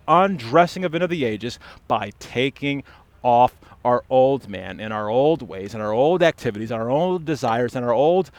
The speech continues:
mentalities, our old ways, and put them away in the grave ferociously. Away in the grave. In other words,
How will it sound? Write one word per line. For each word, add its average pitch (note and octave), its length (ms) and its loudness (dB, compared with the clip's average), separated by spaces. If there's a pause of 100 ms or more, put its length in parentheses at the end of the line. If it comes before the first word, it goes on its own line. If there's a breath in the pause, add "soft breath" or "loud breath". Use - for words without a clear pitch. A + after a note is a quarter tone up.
(120)
mentalities, C#3 1080 0 (640 soft breath)
our C3 160 4
old D#3 260 4 (640 soft breath)
ways, D#3+ 880 -2 (220)
and B2+ 160 -2
put D3+ 300 2 (180)
them C#3+ 300 2 (100)
away D#3+ 680 4 (220 loud breath)
in C#3+ 100 -2
the C#3+ 80 0
grave B2 640 2 (200 soft breath)
ferociously. C3 800 0 (1040 soft breath)
Away B2 340 0
in B2+ 80 0
the B2 80 -6
grave. G2 460 -12 (160)
In D3 100 0
other F#3 160 4
words, B2+ 300 -2